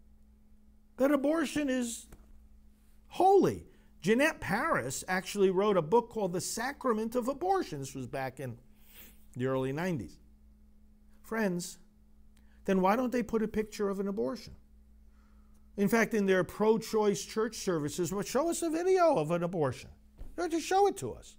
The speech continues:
That was another video that Janet was reacting to, our executive director. By the way, I hope you follow her on social media too, Janet Morana. She reacted to this, uh,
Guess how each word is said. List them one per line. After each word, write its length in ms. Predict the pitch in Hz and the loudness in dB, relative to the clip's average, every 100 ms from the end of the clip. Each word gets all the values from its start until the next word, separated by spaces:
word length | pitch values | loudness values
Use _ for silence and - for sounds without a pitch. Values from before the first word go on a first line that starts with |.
| - - - - - | -18 -18 -20 -14 4
That 60 | 196 | 6
was 160 | 185 | 6
another 340 | 180 190 202 156 | 6 8 8 6
video 380 | 160 151 147 139 | 4 6 4 4
that 80 | |
Janet 420 | 127 143 190 190 135 | 2 0 0 0 0
was 160 | 123 | -2
reacting 600 | 123 120 127 127 - 120 | -2 -2 -2 -4 -6 -10
to, 160 | - 131 | -6 -4
our 160 | 110 110 | -2 -4
executive 500 | 110 147 147 120 107 | -4 -6 -6 -6 -6
director. 400 | 107 107 107 123 | -6 -6 -8 -6
By 200 | 170 170 | -2 0
the 80 | |
way, 120 | 151 135 | 0 -2
I 40 | |
hope 160 | 185 160 | -4 -6
you 80 | |
follow 340 | 143 160 139 113 | -6 -2 -2 -2
her 160 | 143 | -4
on 100 | 131 | -6
social 360 | 113 120 104 110 | -6 -8 -8 -8
media 280 | 104 101 98 | -8 -8 -8
too, 260 | - 117 98 - - - - - | -8 -8 -8 -18 -20 -20 -18 -8
Janet 280 | 117 113 | -6 -6
Morana. 480 | 120 110 131 123 101 - - - - - - - - - - - - - - - - - | -8 -8 -6 -6 -8 -12 -20 -20 -20 -20 -20 -20 -20 -20 -20 -20 -20 -20 -20 -20 -20 -14
She 160 | - 202 | -2 6
reacted 580 | 190 185 196 196 180 - | 8 10 8 6 2 2
to 120 | 170 | 2
this, 360 | 151 147 - 156 | 2 2 0 0
uh, 260 | 135 127 | 2 0